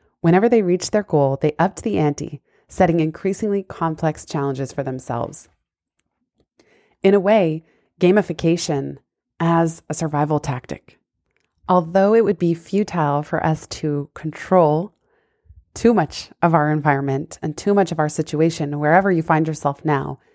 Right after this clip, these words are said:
the question is, especially when it comes to your work, how can you gamify it, in a sense, to create goals, to create intrinsically rewarding activities that the goal itself is the activity,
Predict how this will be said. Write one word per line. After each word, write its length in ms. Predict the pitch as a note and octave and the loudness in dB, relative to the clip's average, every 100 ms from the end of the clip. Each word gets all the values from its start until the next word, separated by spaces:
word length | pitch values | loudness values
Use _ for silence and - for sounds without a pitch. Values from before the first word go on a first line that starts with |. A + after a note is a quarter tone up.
| _ _ _ _ - | _ _ _ _ -14
the 80 | |
question 440 | - C4+ D4+ C#4 G#3 | -10 -8 -2 0 2
is, 420 | F3+ F3 E3 - _ | 2 0 -4 -10 _
especially 460 | - - A3 A3+ F#3+ | -8 -2 0 2 2
when 100 | E3+ | 0
it 80 | |
comes 280 | E3 E3+ E3 | -2 -4 -2
to 100 | - | -2
your 120 | D#3 | -2
work, 400 | D3 E3 D3 - _ _ _ _ _ | 2 2 2 -4 _ _ _ _ _
how 320 | - G#3 D4 | 0 2 2
can 340 | - G#3+ F#3 E3+ | 2 0 0 0
you 320 | F3+ F#3+ G3 | 2 2 2
gamify 600 | E3+ E3+ G3+ - C#3 B2 | 2 4 2 0 -4 -4
it, 180 | B2+ _ _ _ _ - | -6 _ _ _ _ -2
in 140 | E3+ | 2
a 80 | E3 | 2
sense, 520 | - D#3 C#3 - - _ - | 2 -2 -4 -6 -14 _ -16
to 600 | - F#3+ F3+ E3+ E3 D#3+ _ _ _ _ _ _ | -4 0 2 0 -2 -6 _ _ _ _ _ _
create 500 | - G3+ G#3 F4 C4 _ _ _ _ _ - | -10 0 2 4 2 _ _ _ _ _ -10
goals, 380 | D#3+ E3 C3+ D#3 | 2 2 2 -4
to 120 | - - | -12 -18
create 500 | - G#3+ A#3 D4+ C#4+ | -2 2 4 2 2
intrinsically 760 | F#3+ - - G#3+ A3 A#3+ G#3 | -4 -4 -4 -4 -2 -2 -2
rewarding 600 | E3 E3+ D#3+ E3+ F3 E3+ D#3+ | 0 -2 2 2 2 -2 -6
activities 840 | D3+ - E3 D#3+ F#3 A3+ A3+ - - _ - | -10 -6 -4 -2 -2 -4 -6 -12 -20 _ -2
that 180 | F#3+ - | 0 2
the 80 | F3+ | -2
goal 320 | G3+ B3+ C#4+ | 0 0 0
itself 800 | F#3 - - A#3 A3 D#3+ D#3+ - | -2 -8 -4 0 4 2 0 0
is 180 | G3+ F3+ | 0 2
the 120 | F#3 | -2
activity, 720 | D#3+ - - A#3+ F3+ C3 - | -2 -12 0 0 0 -4 -10